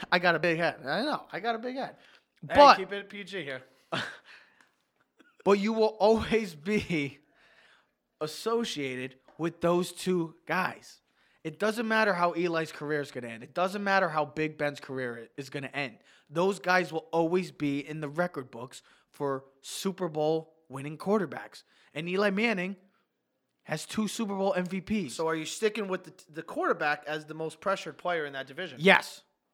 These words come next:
Speaker 1: It's Phillip Rivers and it's the Los Angeles Chargers. The window is closing, and this Melvin Gordon kind, it's,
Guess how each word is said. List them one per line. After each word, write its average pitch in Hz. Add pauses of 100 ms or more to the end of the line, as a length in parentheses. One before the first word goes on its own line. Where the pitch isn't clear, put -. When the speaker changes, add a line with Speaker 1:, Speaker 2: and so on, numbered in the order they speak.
(300)
Speaker 1:
It's 170
Phillip 240
Rivers 180 (100)
and 180
it's 180
the 190
Los 160
Angeles 196
Chargers. 226
The 175
window 190
is 339
closing, 156
and 190
this 190
Melvin 214
Gordon 180 (280)
kind, 214
it's, 208